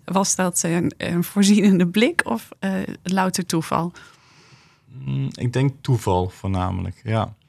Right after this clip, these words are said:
Speaker 2: Ik wilde heel, nou, ik weet ook dat ik mijn postdoc, eh, begon, dus mijn vervolgonderzoek in, eh, in Amerika. En ik zei tegen de professor, "Nou, ik wil heel graag werken aan, eh, aan cholesterol." En ik, hij was ook niet overtuigd, eh,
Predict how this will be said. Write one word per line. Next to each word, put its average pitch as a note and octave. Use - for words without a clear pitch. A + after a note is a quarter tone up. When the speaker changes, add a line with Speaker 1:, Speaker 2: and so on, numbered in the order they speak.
Speaker 2:
Ik G2+
wilde C#3
heel, C#3+
nou, G#2
ik B2
weet D#3
ook F3+
dat D3+
ik C#3
mijn B2+
postdoc, D3
eh, G#2+
begon, G#2
dus C3
mijn G#2+
vervolgonderzoek A2
in, G2
eh, -
in -
Amerika. A2
En G2
ik A#2
zei G#2
tegen G#2
de -
professor, -
"Nou, -
ik -
wil F#2
heel G#2+
graag A2+
werken G2
aan, F#2
eh, F2+
aan -
cholesterol." -
En -
ik, -
hij G2+
was A#2+
ook A2+
niet B2+
overtuigd, A#2+
eh, A#2+